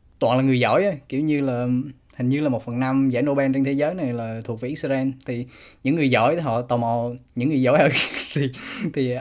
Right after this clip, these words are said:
anh ấy, anh cảm giác là anh ấy tò mò về đất nước, sao mà họ có thể giỏi như thế, rồi anh ấy muốn tìm hiểu về đất nước đấy. Thì bây giờ anh th-, có thể hiểu hơn về, về lý do đó, đó của anh đấy. Thì, thì đó, thì nhờ anh nghĩ kỷ niệm đáng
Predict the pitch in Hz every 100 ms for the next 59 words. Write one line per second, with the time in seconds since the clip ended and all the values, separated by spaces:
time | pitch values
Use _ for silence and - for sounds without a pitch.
0 | - 131 131 143 156 131 131 135 135 135
1 | 139 - 113 143 170 127 131 139 120 113
2 | 107 107 110 135 147 160 - _ 170 156
3 | - 123 120 107 101 104 135 120 101 117
4 | 139 139 135 127 131 151 139 110 113 123
5 | 135 139 117 107 131 131 135 135 139 139
6 | 123 120 113 113 127 131 131 131 127 123
7 | 120 147 131 123 113 107 104 117 139 120
8 | 117 120 117 123 _ - _ - _ 135
9 | 123 156 127 123 131 - _ _ _ _
10 | _ _ _ _ - - - - 127 127
11 | 123 117 120 143 151 131 123 123 117 120
12 | 131 139 120 151 151 143 151 120 139